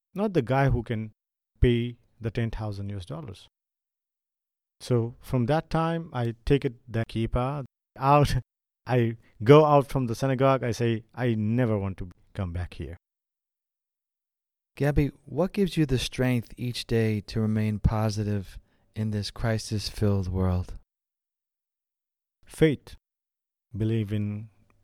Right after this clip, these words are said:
Speaker 1: on peoples and believing on, first of all, the faith of God that ha-, I have from,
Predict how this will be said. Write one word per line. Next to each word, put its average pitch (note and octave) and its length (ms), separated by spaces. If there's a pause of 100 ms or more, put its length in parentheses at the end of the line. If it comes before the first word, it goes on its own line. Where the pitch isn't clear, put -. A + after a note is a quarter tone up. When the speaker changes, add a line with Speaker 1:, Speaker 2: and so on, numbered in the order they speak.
(120)
Speaker 1:
on G#2 140
peoples C#3 580 (1040)
and G2+ 280
believing G#2+ 580 (140)
on, G2 420
first - 280
of A2+ 60
all, G#2+ 100
the G2+ 120
faith A#2+ 340
of G2+ 220
God G2 220 (120)
that F#2 200
ha-, - 260
I A2 120
have A2 300
from, G2 380